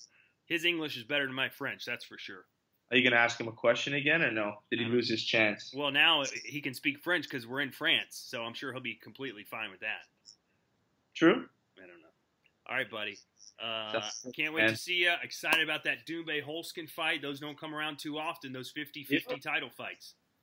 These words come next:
Speaker 2: You going fifty fifty on it, eh?
Speaker 1: Oh, you're not? What are you going?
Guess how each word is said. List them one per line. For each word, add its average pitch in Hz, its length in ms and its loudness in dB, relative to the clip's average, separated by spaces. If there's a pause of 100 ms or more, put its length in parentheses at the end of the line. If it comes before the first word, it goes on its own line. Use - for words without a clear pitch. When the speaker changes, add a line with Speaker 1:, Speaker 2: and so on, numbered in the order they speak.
(760)
Speaker 2:
You 160 200 6
going 180 240 8
fifty 180 340 6
fifty 190 360 4
on 131 180 2
it, 120 100 4
eh? 170 280 8
Speaker 1:
Oh, 175 180 -4
you're 151 160 -2
not? 240 320 4
What 226 140 0
are - 20 0
you 254 280 -2
going? 151 260 -2